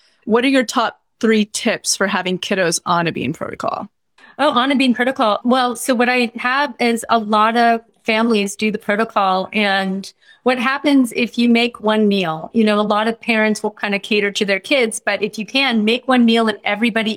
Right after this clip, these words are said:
Speaker 2: eat it. If you want your kids eating beans, they have to see you eating beans.
Speaker 1: Yeah.
Speaker 2: Um, so I would say for the people, for the families that, and I've worked with a lot of entire families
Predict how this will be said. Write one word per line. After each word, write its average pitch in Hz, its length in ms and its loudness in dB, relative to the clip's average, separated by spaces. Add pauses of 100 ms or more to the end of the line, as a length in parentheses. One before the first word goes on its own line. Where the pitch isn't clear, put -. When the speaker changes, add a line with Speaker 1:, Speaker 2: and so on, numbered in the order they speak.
Speaker 2:
eat 202 100 -4
it. 208 120 0
If 190 140 -10
you 220 100 2
want 247 180 2
your 233 120 0
kids 214 280 -6
eating 202 260 0
beans, 196 400 -2
they 202 140 0
have 202 200 -6
to 208 80 -14
see 208 180 -6
you 180 280 -2
eating 165 260 -10
beans. - 460 -14 (240)
Speaker 1:
Yeah. 196 600 2
Speaker 2:
Um, 180 100 -6 (260)
so 202 680 0
I 214 120 -2
would 226 160 0
say 214 360 0 (100)
for 220 80 0
the 202 100 -2
people, 226 580 0
for 226 80 0
the 214 100 -4
families 226 540 0
that, 214 220 -2
and 226 140 2
I've 220 220 -2
worked 226 280 -2
with 202 120 -8
a 208 60 2
lot 190 260 0
of 185 200 -2
entire 202 520 -2
families 190 640 -4